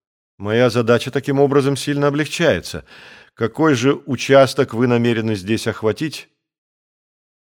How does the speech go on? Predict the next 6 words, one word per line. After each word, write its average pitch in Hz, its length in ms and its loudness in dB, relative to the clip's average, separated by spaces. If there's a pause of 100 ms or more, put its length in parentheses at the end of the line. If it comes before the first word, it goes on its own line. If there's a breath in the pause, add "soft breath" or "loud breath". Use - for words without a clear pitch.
(160)
«Я 151 400 0
предполагаю 113 760 0
начать 117 380 -2
с 87 80 -12
бухты 117 600 -4
Насау», 95 760 -4